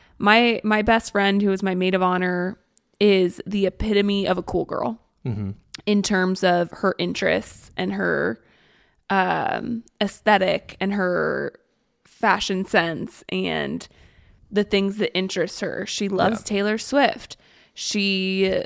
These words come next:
Speaker 1: loves to decorate her home in all beiges. She has a dreamy aesthetic. Like, what? <laughs> Why are you laughing?
Speaker 2: I just laughed that you started with Taylor Swift.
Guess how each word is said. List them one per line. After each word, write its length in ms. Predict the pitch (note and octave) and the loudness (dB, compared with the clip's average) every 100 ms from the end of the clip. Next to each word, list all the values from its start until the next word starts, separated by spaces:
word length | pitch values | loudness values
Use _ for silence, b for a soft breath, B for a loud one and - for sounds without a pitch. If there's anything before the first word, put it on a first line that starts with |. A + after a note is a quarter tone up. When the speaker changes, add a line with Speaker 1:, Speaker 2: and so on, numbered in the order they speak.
| - - | -8 -8
Speaker 1:
loves 640 | G3 G3 F#3 F#3 G3 - | 0 4 4 2 0 -6
to 760 | - G#3+ G3+ G3+ G3+ G3+ - - - _ - | 0 2 2 2 0 0 -4 -8 -16 _ -2
decorate 400 | G#3+ G#3+ G#3+ G#3+ | -2 0 0 0
her 180 | A3+ A3 | 0 0
home 340 | A#3 A3+ A3+ | 0 2 2
in 140 | A3+ - | 0 2
all 220 | A#3+ B3 | 4 4
beiges. 680 | G#3+ A#3 C#4+ A3+ F3+ - - b b b b b b | 4 2 4 2 0 0 -8 b b b b b b
She 320 | - A3 A#3+ | -6 -2 2
has 460 | A#3 G#3+ A3 A#3 - | 4 4 4 0 0
a 100 | A3+ | 0
dreamy 560 | A3 G#3 G3+ A#3 A3 - | 0 0 2 2 2 0
aesthetic. 680 | C#4+ - D#4 B3 E3 - - | -2 2 4 4 2 -4 0
Like, 400 | B3 G#3+ - - b b b b b | 4 4 2 -12 b b b b b
what? 440 | C4+ A#3+ E4 A#3 - | 4 8 8 6 4
<laughs> 80 | |
Why 240 | F4 E4+ D#4 | 4 4 6
are 140 | D4+ | 6
you 200 | D4 D#4+ | 6 4
laughing? 720 | D#4 D4+ F4 G4 D4 B3 G3+ | 0 0 0 0 -2 -2 -4
Speaker 2:
I 220 | D#4+ - A2+ | -4 -4 -6
just 160 | G#2+ | -8
laughed 240 | G#2 F#2+ - | -8 -8 -10
that 60 | |
you 80 | G2+ | -12
started 340 | - F#2+ F#2+ | -10 -8 -8
with 80 | G2 | -10
Taylor 300 | - G2 G2 | -8 -8 -8
Swift. 400 | - G2+ G2 G2+ | -8 -8 -8 -10